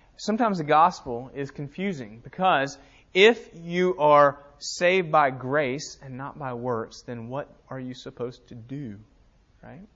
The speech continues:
What do I do? What, and in fact, if, if I'm saved by grace,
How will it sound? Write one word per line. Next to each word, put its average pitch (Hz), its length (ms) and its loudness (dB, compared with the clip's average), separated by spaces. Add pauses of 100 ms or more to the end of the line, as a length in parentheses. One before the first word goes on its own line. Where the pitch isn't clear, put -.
(560)
What - 100 -12
do 226 60 -2
I 262 60 0
do? 143 480 -2 (1040)
What, 226 240 0
and 175 100 -4
in 165 80 -8
fact, 190 300 2
if, 165 100 -4 (160)
if 151 140 -8
I'm 151 160 0
saved 208 240 -4
by 131 140 4
grace, 143 380 6